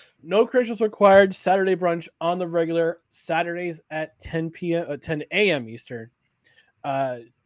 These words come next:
we are going to go with every Saturday. I just wanna let you know, every Saturday from now until Super Bowl,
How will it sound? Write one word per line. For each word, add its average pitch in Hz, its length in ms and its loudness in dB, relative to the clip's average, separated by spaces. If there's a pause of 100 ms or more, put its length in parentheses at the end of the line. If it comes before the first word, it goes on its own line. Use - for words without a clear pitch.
(420)
we 190 280 -4
are 185 140 -2
going 208 340 0
to 247 100 -8
go 214 240 4
with 180 300 -4 (100)
every 202 520 -4 (340)
Saturday. 175 420 -6
I 170 40 -12
just 196 140 -8
wanna 202 140 2
let 180 160 -4
you 170 80 -2
know, 160 160 0
every 190 240 -2
Saturday 190 540 -2 (500)
from 143 220 -8
now 160 320 2
until 151 340 -4
Super 160 240 -4
Bowl, 151 340 2